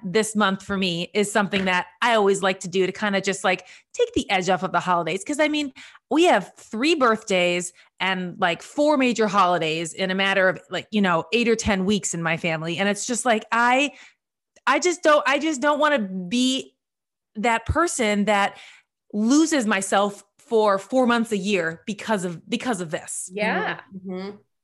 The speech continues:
Speaker 2: So Katie, you know, one of the things that I tell people all the time, and I think about it because we all fall prey to it, it does feel like at this time of year that this is the only time you can get, like, a fun size Snickers.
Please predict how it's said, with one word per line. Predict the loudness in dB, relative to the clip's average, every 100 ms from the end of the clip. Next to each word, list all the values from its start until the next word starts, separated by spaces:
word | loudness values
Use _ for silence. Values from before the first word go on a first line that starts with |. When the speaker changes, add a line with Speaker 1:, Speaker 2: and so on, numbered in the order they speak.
| _ _
Speaker 2:
So | -6
Katie, | -2 -2 -2
you | -4
know, | -2
one | -2
of | -4
the |
things | -6 -6 -4
that | -4
I | -4
tell | -6 -8
people | -6 -6
all | -6
the | -6
time, | -6 -6
and | -6
I |
think | -8 -10 -8
about | -8 -8
it | -10
because | -12 -8
we |
all | -6 -6 -6
fall | -6 -6 -8 -10
prey | -10 -8
to | -6
it, | -6 -6 _ _ -20 -20 _ -4
it | -2 -2 -8 _ -6
does | -2 -2 -2
feel | -6 -6 -4
like | -4 -6
at | -12
this | -12
time | -8 -8 -6
of | -6
year | -6 -6
that | -8
this | -12 -10
is |
the | -8
only | -6 -8
time | -8 -8
you | -8
can | -10 -10
get, | -8
like, | -10 -12
a |
fun | -12 -10 -8
size | -8 -10 -10
Snickers. | -14 -10 -10 -10